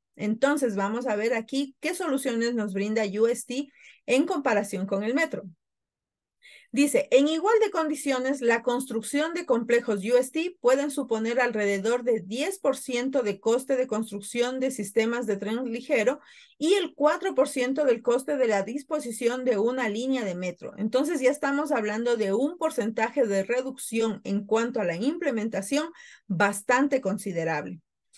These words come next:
Mientras que la capacidad de transporte de U S T es comparable a la del metro y ambos sistemas de transporte pueden alcanzar cincuenta mil pasajeros por hora. En segundo lugar, el consumo de energía se reduce de dos a tres veces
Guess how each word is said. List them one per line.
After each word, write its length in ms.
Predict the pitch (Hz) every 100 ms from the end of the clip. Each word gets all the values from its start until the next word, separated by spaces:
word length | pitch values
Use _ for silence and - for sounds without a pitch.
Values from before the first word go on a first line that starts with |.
| - _ _
Mientras 440 | 262 339 392 403 403
que 100 | 311
la 140 | 302
capacidad 560 | 302 285 277 277 269 320
de 120 | 359
transporte 800 | 277 262 269 240 240 220 165 - -
de 240 | 185 185 190
U 100 | 285
S 180 | 294 -
T 240 | 320 359 -
es 200 | 247 262
comparable 560 | 277 285 226 208 208
a 40 | 202
la 140 | 202
del 160 | 214 254
metro 420 | 240 233 294 -
y 180 | 226 240
ambos 420 | 220 233 262 269
sistemas 520 | 277 226 220 202 202
de 100 | 202
transporte 580 | 214 285 302 285 277 330
pueden 360 | 277 285 311 311
alcanzar 520 | 302 302 311 254 262
cincuenta 540 | 262 233 220 208 214
mil 240 | 196 202 220
pasajeros 680 | 220 214 196 190 180 190 -
por 220 | 175 151
hora. 200 | 143 - - _ _ _ _ - _
En 160 | 262 320
segundo 340 | 349 403 427
lugar, 380 | 339 247 254 269
el 160 | 254 254
consumo 480 | 262 262 320 320
de 80 | 320
energía 460 | 269 240 - 262 277
se 180 | 269 220
reduce 680 | 220 202 208 381 - 220
de 140 | 196 190
dos 200 | 240 294
a 120 | 240
tres 240 | 247 277
veces 500 | 226 233 247 294 -